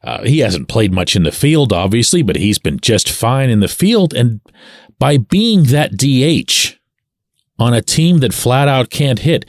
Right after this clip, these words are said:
and by being that guy who's immune to any hitting coach, good or bad right now, he's been one of two or three people who've been able to rise above the Andy Haynes effect all summer long.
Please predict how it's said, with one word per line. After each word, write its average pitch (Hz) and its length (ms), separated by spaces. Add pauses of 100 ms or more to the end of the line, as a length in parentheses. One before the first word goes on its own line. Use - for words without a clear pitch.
(400)
and 123 220
by 139 180
being 190 560
that 139 320
guy 156 380
who's 131 260
immune 139 1120 (760)
to 220 220 (140)
any 202 400
hitting 107 360
coach, 82 560
good 131 220
or 147 120
bad 143 420
right 98 240
now, 107 320 (420)
he's 233 260
been 139 320
one 156 200
of 123 180
two 208 240
or 160 80
three 160 240
people 185 380
who've 123 120
been 135 120
able 147 220
to 117 80
rise 131 580
above 139 520
the 123 160
Andy 147 340
Haynes 180 360
effect - 560 (540)
all 113 200
summer 104 400
long. 82 360